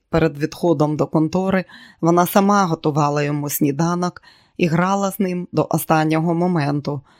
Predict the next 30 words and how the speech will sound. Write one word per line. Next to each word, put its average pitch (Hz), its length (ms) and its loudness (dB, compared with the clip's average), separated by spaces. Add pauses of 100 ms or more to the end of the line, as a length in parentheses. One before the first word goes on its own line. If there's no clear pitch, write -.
(360)
Повернувшись 180 680 2
додому 160 480 2
ввечері, 185 580 -2 (340)
вона 180 280 2
весь 196 260 0
час 202 480 -2
віддавала 147 640 -2
синові. 143 640 -4 (440)
Вона 170 240 2
змушувала 190 640 0
себе 165 420 -4 (280)
залишати 170 680 0
всі - 220 -4
проблеми, 175 580 0
пов'язані 165 720 -2
з 143 60 -8
роботою, 160 640 -2 (320)
і 175 100 0
відмовлятися 190 920 0
від 147 180 -4
тих 156 200 -2
справ, 185 440 -2 (340)
які 160 300 2
б 220 160 -8
ві-, 220 180 -2
могли 175 380 0
відірвати 160 680 0
її 147 380 -4
від 147 220 -8
сина. 147 480 -2